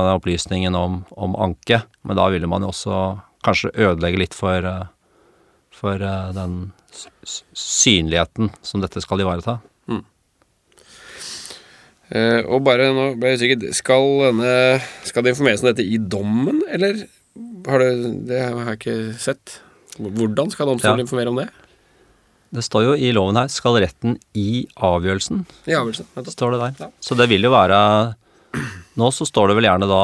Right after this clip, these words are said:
Speaker 1: før domslutningen da, når retten er ferdig med å behandle kostnadskravene. Så tar man inn det, minner om den adgangen.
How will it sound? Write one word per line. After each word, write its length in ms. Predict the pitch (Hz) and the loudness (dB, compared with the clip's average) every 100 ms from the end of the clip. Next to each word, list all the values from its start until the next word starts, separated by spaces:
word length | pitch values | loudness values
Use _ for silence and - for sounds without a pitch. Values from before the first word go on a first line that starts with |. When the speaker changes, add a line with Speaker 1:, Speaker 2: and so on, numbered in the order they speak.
| 98 | 2
Speaker 1:
før 540 | - - 87 92 101 104 _ 92 | -2 -4 0 0 -2 -6 _ -6
domslutningen 720 | 92 87 - 101 - 139 185 | -4 -4 -6 -8 -6 -8 -4
da, 80 | 151 | -4
når 200 | 123 113 95 | 0 0 0
retten 180 | - 101 | -2 0
er 60 | |
ferdig 160 | 110 87 | 2 0
med 80 | 90 | 0
å 80 | 98 | -2
behandle 380 | 90 82 90 95 87 _ 82 - _ _ _ _ _ 151 - 123 | -2 0 2 0 -2 _ -20 -20 _ _ _ _ _ -18 -8 -4
kostnadskravene. 600 | 98 85 90 85 95 131 - _ _ _ - - - - | -4 -4 -4 -4 -4 -8 -12 _ _ _ -20 -20 -20 -20
Så 160 | - 110 107 107 - | -14 -12 -10 -12 -6
tar 160 | 107 | -4
man 160 | 90 92 90 | -2 -2 -2
inn 100 | 90 | -4
det, 140 | 101 | -2
minner 240 | 110 90 90 | 0 0 0
om 80 | |
den 160 | 90 87 90 | -2 -2 -4
adgangen. 400 | 82 87 98 | -4 -6 -6